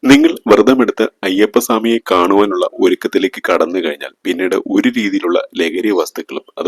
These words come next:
പുകവലിയാണെങ്കിലും മദ്യപാനമാണെങ്കിലും പാടില്ല എന്നുള്ളതാണ്. ചിലര്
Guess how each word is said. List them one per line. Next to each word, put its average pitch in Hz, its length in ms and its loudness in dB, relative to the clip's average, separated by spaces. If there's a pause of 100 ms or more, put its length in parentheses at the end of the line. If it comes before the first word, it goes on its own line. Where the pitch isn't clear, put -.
പുകവലിയാണെങ്കിലും 82 840 -2 (120)
മദ്യപാനമാണെങ്കിലും 92 920 -4 (140)
പാടില്ല 90 400 0 (200)
എന്നുള്ളതാണ്. 82 440 0 (400)
ചിലര് 143 300 6